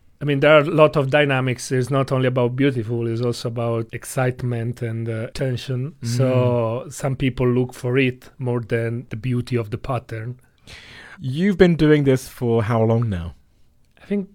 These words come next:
Speaker 1: six years now.
Speaker 2: So what was your story about how you found out about this?
Speaker 1: Yes, the very, very first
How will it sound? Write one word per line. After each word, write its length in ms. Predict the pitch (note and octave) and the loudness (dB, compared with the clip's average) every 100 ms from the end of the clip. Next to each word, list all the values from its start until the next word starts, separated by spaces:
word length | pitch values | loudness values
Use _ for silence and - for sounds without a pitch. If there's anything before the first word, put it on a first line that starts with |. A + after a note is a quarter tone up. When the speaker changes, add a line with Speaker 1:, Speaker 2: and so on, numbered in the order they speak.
| _ | _
Speaker 1:
six 380 | - - D#3+ - | -12 -8 -6 -4
years 320 | D3 C#3 C3 | 0 0 0
now. 360 | C3 A#2+ B2+ E3 _ _ _ _ | -4 -6 -8 -10 _ _ _ _
Speaker 2:
So 400 | - D3 C#3 C#3 - | 2 8 10 8 4
what 280 | B2 C#3+ D3 | 0 -2 0
was 260 | C3 B2 | -2 -2
your 220 | A#2+ A#2 A2+ | 0 0 0
story 460 | - A#2 A2+ G2 | -2 0 2 0
about 240 | F#2 F#2 - | -2 -4 -6
how 160 | G#2 | -2
you 140 | G2+ G2+ | -2 -2
found 200 | - F#2+ | -4 -4
out 140 | F#2+ F2+ | -4 -6
about 240 | F#2+ - | -8 -12
this? 140 | F2 F#3+ | -12 -8
Speaker 1:
Yes, 440 | E3 C#3+ C3+ - | -4 -4 -4 -10
the 320 | D#3 D#3 D3+ | 2 4 4
very, 420 | C#3+ C#3 E3+ F#3 F3 | 2 4 6 6 6
very 300 | E3 E3+ E3 | 6 6 4
first 640 | - - E3 D#3+ D3+ - | -2 2 4 4 2 -4